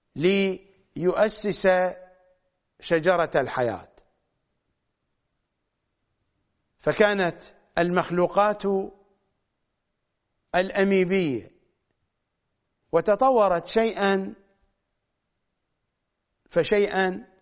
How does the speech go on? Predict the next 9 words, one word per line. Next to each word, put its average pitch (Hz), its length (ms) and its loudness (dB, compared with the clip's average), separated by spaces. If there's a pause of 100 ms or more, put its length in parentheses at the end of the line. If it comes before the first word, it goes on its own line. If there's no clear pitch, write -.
(360)
حتى 185 680 0 (1000)
وصلنا 180 560 0
إلى 175 240 0
الإنسان. - 540 -6 (2500)
من 175 480 0 (1120)
الخلية 180 920 -2 (1500)
التي 165 380 0
وجدت 170 540 2
هكذا 180 880 -2